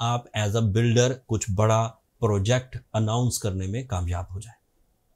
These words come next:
मार्स का दूसरा फायदा, it is representative of your second angle। विरासती मामलात में अगर कोई पाइसियन, कोई फैमिली उलझी हुई है और उसमें कोई पाइसियन अपना हक मांग रहा है, तो उम्मीद है वो इस हफ्ते सॉल्व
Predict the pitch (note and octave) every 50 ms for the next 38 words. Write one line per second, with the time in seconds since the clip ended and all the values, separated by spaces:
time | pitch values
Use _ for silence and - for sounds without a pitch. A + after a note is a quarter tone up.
0 | _ _ _ _ _ _ - - - - - - - - - - - - - -
1 | - B2 C3+ D3+ F3 F3+ - - A3+ G3 F3 F#3+ F#3 F#3+ A3 A3 - G3 D#3+ C3+
2 | B2+ C3 C#3+ E3+ D#3+ - D3+ D3+ E3+ E3 D3 B2 A#2 C#3 E3+ E3+ E3+ F3+ F#3 D#3+
3 | E3 D#3+ D#3 D3+ D3 E3+ E3 D#3 D3+ D3 B2+ C#3 C#3+ D3 C#3+ - - C#3 C3 B2+
4 | - B2 G#2+ F#2+ F2+ F2+ E2+ E2 E2 D#2+ D#2+ _ _ _ _ _ _ _ _ _
5 | _ _ _ - G2+ G2+ B2+ D#3 D#3 D#3 E3+ F3 - - G#3 G3+ G#3 A3+ A3+ A#3
6 | A#3 A3+ G#3+ F#3 E3+ E3 D#3+ D3 C#3+ C#3 C#3 D#3+ D#3+ E3 C3+ A#2 A#2 B2 C#3+ D#3
7 | - D3 C3 B2+ D3 D#3 - - - F#3+ G#3+ A3 D#3+ B2 - G#2 G2+ G2 - -
8 | - G#2 G#2 G2+ G#2+ G#2+ G#2+ G#2 F#2+ - A#2 A2 A2 G#2 - B2 B2 B2 A#2 A2+
9 | A2 A2 A2 A2+ - - C#3 D#3 D#3+ C3+ A2+ C3 E3+ D#3+ A#2+ G#2 G2 F#2 F2+ F2+
10 | F#2+ G2+ G#2+ A2 A2 G2 - A#2 A2+ G#2+ - A#2 B2+ C3 B2+ B2+ G#2+ G2+ G#2 -
11 | - B2 A#2 A2+ A2+ A2 G#2+ - A#2 G#2 - - A2+ G#2+ G#2 - - D3+ D#3+ D#3+
12 | - G#2+ G2+ G2 E2+ F2 F#2 F2+ F2 F2+ G#2 A2+ A#2+ A#2+ - B2 A#2+ - B2 B2
13 | B2+ D3 E3 E3 C3+ G2+ G2 G#2 A2+ A2+ A2 A2+ A2+ A#2 A2 - - A2 F#2+ F#2
14 | - - - G#2+ G#2+ A#2 B2 B2 - - A#2+ G#2 G2+ F#2 E2